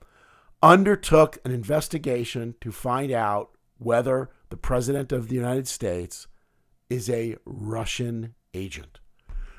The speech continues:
We are literally living the Manchurian Candidate. Just let that sink in for a moment.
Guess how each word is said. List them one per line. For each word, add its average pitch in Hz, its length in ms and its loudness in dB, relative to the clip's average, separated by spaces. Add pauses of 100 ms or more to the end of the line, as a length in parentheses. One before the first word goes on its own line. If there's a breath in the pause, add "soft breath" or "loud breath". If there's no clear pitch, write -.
We 160 180 8
are 151 140 8
literally 175 1000 6 (220)
living 135 800 4 (280)
the 113 140 -2
Manchurian 127 840 -2
Candidate. 95 580 -8 (3750)
Just 175 220 4
let 170 240 6
that 160 220 2
sink 160 340 -2
in 160 160 -2
for 110 220 -6
a 98 40 -4
moment. 95 500 -8